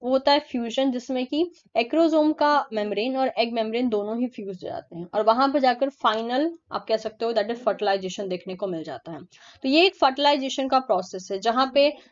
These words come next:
zygote का formation होगा, haploid nucleus and haploid egg आकर that is mate करेंगे, and after that zygote, अ, zygote का फॉर्मेशन हो जाएगा। और इस ढंग से जो है five step में आप देख सकते हैं पूरा का पूरा fertilization process यहाँ पर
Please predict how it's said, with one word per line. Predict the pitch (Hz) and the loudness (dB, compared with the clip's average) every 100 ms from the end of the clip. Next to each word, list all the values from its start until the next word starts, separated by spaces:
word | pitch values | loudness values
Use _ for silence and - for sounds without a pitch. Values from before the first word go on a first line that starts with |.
| - | -2
zygote | 208 220 226 254 254 | 4 4 4 0 2
का | 269 | 2
formation | 262 233 233 - 262 | 4 0 0 -2 -2
होगा, | 247 262 311 - | -2 -2 -2 -4
haploid | 226 233 233 240 | -2 4 4 4
nucleus | 226 226 240 247 | -4 -4 -6 -6
and | 262 | -8
haploid | 226 220 220 220 | -6 0 0 0
egg | 202 208 | 0 2
आकर | 202 233 226 | 2 0 -4
that | 247 _ 202 | -6 _ -4
is | 208 208 | -2 -4
mate | 202 208 | -4 -4
करेंगे, | 233 226 254 285 | -2 -2 0 -2
and | 180 | -4
after | - 247 240 | -6 -4 -2
that | 277 320 _ 214 202 | -2 -4 _ -4 0
zygote, | 190 185 190 180 | 0 0 -2 -2
अ, | 190 | -4
zygote | 190 190 190 208 214 | -2 0 0 0 -2
का | 247 | -4
फॉर्मेशन | 196 165 175 175 | -4 -6 -6 -8
हो | 165 | -8
जाएगा। | 143 131 190 - _ _ - | -8 -10 -12 -16 _ _ 2
और | 240 | 4
इस | 302 294 | 4 4
ढंग | 302 | 2
से | 311 269 | 2 0
जो | 285 | 2
है | 330 | 0
five | - 240 254 | 2 0 0
step | - 262 240 | -4 -4 -2
में | 254 | 0
आप | 240 | 0
देख | 233 220 220 | 2 0 0
सकते | 233 - | -6 -4
हैं | 262 330 _ _ | -6 -6 _ _
पूरा | 269 285 | 6 6
का | 302 | 6
पूरा | 302 277 | 4 4
fertilization | 277 240 233 233 233 208 233 226 | 4 0 2 0 0 -4 -6 -2
process | 196 190 226 214 | 0 0 -6 -6
यहाँ | 202 190 | -2 0
पर | 190 | 2